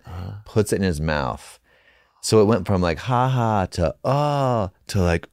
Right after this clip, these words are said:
Speaker 2: "Oh." And then the teacher tried to get everybody out of there. It was,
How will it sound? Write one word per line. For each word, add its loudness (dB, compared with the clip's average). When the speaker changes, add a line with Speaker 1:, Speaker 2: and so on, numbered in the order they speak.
Speaker 2:
"Oh." -6
And -2
then 2
the 0
teacher -2
tried -4
to -2
get 0
everybody -4
out -4
of -2
there. -6
It -10
was, -12